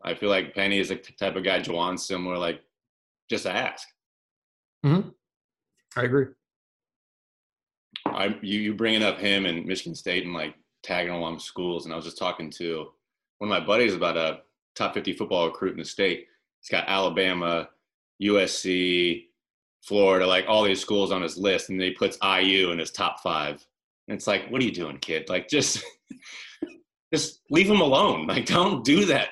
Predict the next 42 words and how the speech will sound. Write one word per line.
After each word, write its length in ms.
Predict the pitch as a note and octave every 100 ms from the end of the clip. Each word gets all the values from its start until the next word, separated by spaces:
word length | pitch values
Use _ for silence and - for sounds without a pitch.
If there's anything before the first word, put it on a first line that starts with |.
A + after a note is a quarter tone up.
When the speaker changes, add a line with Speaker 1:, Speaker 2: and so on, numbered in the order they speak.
| -
Speaker 1:
to 60 | A#2
people. 300 | B2 A#2 G#2+
Why 160 | B2
are 40 | D3+
you, 220 | D3+ D#3
like, 160 | D#3 C#3
you're 120 | C#3
not 260 | D3 E3+ -
cool. 500 | D#3 D3 C#3 C3 B2+
Like, 280 | B2 A2 A2 _ _ _ _
people 220 | D3 C#3+
aren't 160 | C#3+ C#3+
gonna 180 | D3 C#3
love 140 | A#2
you 100 | A#2
more. 320 | A#2 A#2 A2+ A2
Just 360 | B2+ - -
leave 300 | G#2+ A2+ A2+
it 80 | G#2
alone." 260 | F#2 F2 D#2+ D2+ - _ _ _ _ _ _ _ _ _ _ _ _ _ _ _ _ -
Speaker 2:
Yeah, 200 | G3 - C#3
I 60 |
Speaker 1:
I 40 | D#3
Speaker 2:
mean, 140 | -
Speaker 1:
know. 100 | E3+
Speaker 2:
unless 300 | D#3+ D#3+ D3+
you, 80 | F3
if 100 | E3+
you're 140 | E3+
really 300 | D#3 G#3 G#3
thinking 340 | - G#3 A#3+ G#3+
about 340 | D3 C3+ C#3+
it, 160 | E3+ E3+
and, 160 | D#3
like, 300 | D#3 C#3 C#3+
I 60 | F3
mean, 100 | F3+
it's 140 | E3 -
cool 220 | G#3+ A#3+
to 100 | E3+
see 340 | - E3+ D3+
Indiana 400 | D#3+ D3+ D3 C#3